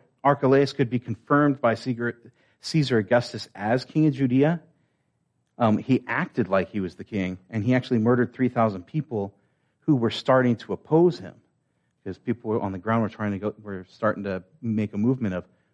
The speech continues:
"Well, we don't want him to be king." So he killed them. And at the same time, he also then canceled Passover, 'cause it was happening at the same time, and he told everyone to go home.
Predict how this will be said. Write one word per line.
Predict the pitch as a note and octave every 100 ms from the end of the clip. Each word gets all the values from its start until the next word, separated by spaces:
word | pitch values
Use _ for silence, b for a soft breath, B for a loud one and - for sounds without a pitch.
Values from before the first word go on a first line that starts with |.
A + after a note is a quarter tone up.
| _
"Well, | A2
we | C3+
don't | B3 G3+
want | A2 D3 -
him | G2
to | F#2 D#2+
be | D2
king." | - G2 D2+ - _ _ _ _ _ _ -
So | B2
he | G#2+
killed | B2 E3+ D#3
them. | F2+ D2+ _ _ _ _ _ -
And | A2+ G#2 G#2 -
at | A2 G#2
the | -
same | B2 A#2+
time, | - B2 C#3
he | A#2+ A2+
also | G#2 A#2+
then | G#2 G#2+
canceled | G#2 - G#2+ G2+ G#2+ -
Passover, | G#2+ A#2 - F2+ D#2 D#2 _ _ _ _
'cause | G2
it |
was | G2
happening | A#2 G#2 G#2
at | -
the |
same | F#2 A2+ G#2
time, | G2+ A2 B2+
and | A2+
he |
told | F#2 C#3 C#3
everyone | C3 B2+ B2+
to |
go | G2+ A2+
home. | G#2+ E2+